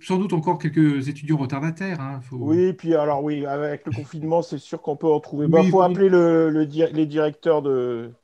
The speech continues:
Speaker 2: de, de, de, enfin, d'études, quoi.
Speaker 1: Oui, tout à fait.
Speaker 2: Voilà.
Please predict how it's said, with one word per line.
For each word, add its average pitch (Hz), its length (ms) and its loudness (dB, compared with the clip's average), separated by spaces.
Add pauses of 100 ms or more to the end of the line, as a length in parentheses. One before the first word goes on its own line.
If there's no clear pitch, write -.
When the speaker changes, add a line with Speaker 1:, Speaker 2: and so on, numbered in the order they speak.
(680)
Speaker 2:
de, - 260 -20
de, 107 460 -14 (1120)
de, 98 240 -20 (400)
enfin, 85 140 -20
d'études, 101 360 -18
quoi. - 200 -20 (440)
Speaker 1:
Oui, 131 200 -10
tout - 200 -16
à 131 40 -10
fait. 113 240 -14 (640)
Speaker 2:
Voilà. 98 320 -14